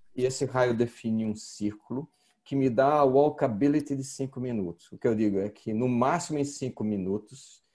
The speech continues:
eu consigo atingir oitenta por cento das pessoas que trabalham no Porto Digital.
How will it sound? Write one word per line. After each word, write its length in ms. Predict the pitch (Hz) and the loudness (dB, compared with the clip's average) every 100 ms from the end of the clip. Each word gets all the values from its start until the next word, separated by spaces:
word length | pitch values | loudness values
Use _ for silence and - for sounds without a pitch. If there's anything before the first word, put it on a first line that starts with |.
| _ - | _ 0
eu 180 | 143 143 | 0 2
consigo 600 | 151 147 - - 180 175 | -2 -2 -6 -2 2 2
atingir 420 | 165 139 110 135 | 0 -2 -2 4
oitenta 640 | 143 143 - 165 190 202 | 4 4 0 0 0 0
por 220 | 202 175 151 | -4 -4 -6
cento 680 | - - 131 139 - 147 147 _ - | -12 -4 -4 -4 -6 -10 -10 _ -2
das 160 | 131 | -2
pessoas 380 | - 135 139 135 | 0 0 0 -2
que 80 | 131 | -2
trabalham 380 | 131 123 120 120 | 0 2 2 2
no 80 | |
Porto 240 | 110 117 113 | -4 -6 -6
Digital. 500 | 117 - 90 - | -10 -4 -4 -4